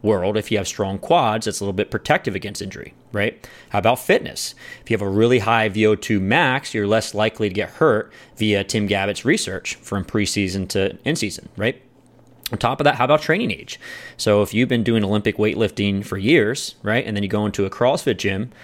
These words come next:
you're probably gonna do pretty well with the Olympic weightlifting segment just because you're pretty good at it already, right? On top of that, psychology, sociology plays a big role.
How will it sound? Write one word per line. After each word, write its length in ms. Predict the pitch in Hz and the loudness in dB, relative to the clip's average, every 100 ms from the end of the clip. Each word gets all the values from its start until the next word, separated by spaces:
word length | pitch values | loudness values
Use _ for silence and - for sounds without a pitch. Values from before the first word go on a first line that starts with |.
| - | -10
you're 120 | - 107 | -8 0
probably 300 | 131 156 143 | 0 2 0
gonna 100 | 117 | 0
do 100 | 117 | 0
pretty 240 | - 135 | 0 0
well 540 | 98 117 151 107 113 - - | 4 6 8 6 2 -6 -4
with 200 | 107 - | -2 0
the 100 | 104 | 0
Olympic 260 | 104 101 | 0 0
weightlifting 460 | 101 104 101 101 101 | 0 0 0 -2 0
segment 400 | - 117 98 - | 2 2 -4 -6
just 180 | 107 - | -4 -2
because 320 | 104 107 98 | 0 0 0
you're 280 | 101 101 101 | 2 2 0
pretty 360 | - - 110 | -4 -2 0
good 200 | 104 170 | 2 2
at 120 | 117 | 2
it 160 | 101 - | 2 0
already, 540 | 104 98 131 107 - - - | -2 0 0 -2 -8 -16 -4
right? 300 | 104 117 - - - - - - | 0 0 -2 -16 -20 -20 -20 -10
On 120 | 107 - | -8 0
top 260 | 131 143 | 2 2
of 80 | 151 | 2
that, 320 | 143 135 - | 2 2 0
psychology, 840 | - 98 - 113 127 120 120 117 139 | -6 -8 -4 0 2 2 2 0 -2
sociology 760 | - 95 92 92 127 123 123 | -6 -4 0 4 4 2 0
plays 280 | 123 117 110 | 0 0 0
a 40 | 107 | 0
big 160 | 107 | 2
role. 360 | 101 107 147 | 4 4 4